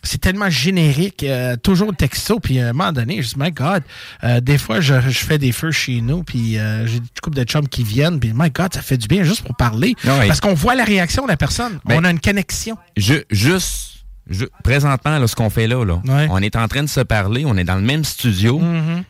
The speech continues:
Speaker 2: puis la première chose qui parle entre nous deux, c'est même pas nos babines,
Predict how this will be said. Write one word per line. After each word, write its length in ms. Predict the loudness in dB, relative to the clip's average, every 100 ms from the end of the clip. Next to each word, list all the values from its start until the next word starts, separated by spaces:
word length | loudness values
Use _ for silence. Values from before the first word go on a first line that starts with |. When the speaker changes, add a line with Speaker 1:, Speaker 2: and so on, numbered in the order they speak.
| -4
Speaker 2:
puis 100 | 0
la 140 | 2
première 320 | 2 2 2 -2
chose 380 | -2 0 -2
qui 200 | -4 -4
parle 380 | 0 2 2 2
entre 240 | 2 2 2
nous 160 | 2
deux, 300 | 4 2 2 -4 _
c'est 260 | -12 -2 0
même 240 | 2 0
pas 340 | 0 0 0 2
nos 140 | 2
babines, 680 | 2 2 2 0 0 0